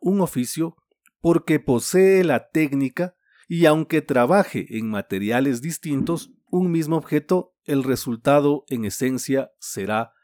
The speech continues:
el mismo. Cito, "Por consiguiente, es posible, Hermógenes, que el acto de poner el nombre no sea como tú crees, una tarea irrelevante,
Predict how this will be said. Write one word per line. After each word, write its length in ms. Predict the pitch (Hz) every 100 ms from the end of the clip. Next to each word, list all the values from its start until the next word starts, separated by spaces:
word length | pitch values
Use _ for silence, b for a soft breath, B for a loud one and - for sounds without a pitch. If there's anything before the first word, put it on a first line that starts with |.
| _ _ _
el 180 | 127 113
mismo. 260 | 90 - - _ _
Cito, 520 | - - 214 - 95 _ _ _ _ _ _
"Por 180 | 190 202
consiguiente, 920 | 247 247 262 175 147 139 170 180 - _
es 280 | 135 131 -
posible, 680 | - 135 151 151 110 82 _
Hermógenes, 880 | - 104 101 117 - 127 147 - - _ _ -
que 180 | 151 156
el 140 | 165
acto 340 | 226 - 233
de 120 | 170 143
poner 380 | 123 113 139
el 200 | 151 110
nombre 480 | 110 120 104 98 131
no 220 | 135 139 170
sea 420 | - 190 190 165
como 300 | 135 113 107
tú 100 | 107
crees, 460 | 127 139 120 - _ _ _ _
una 300 | 131 127 113
tarea 460 | 104 110 123 117 110
irrelevante, 840 | 110 107 101 95 92 147 156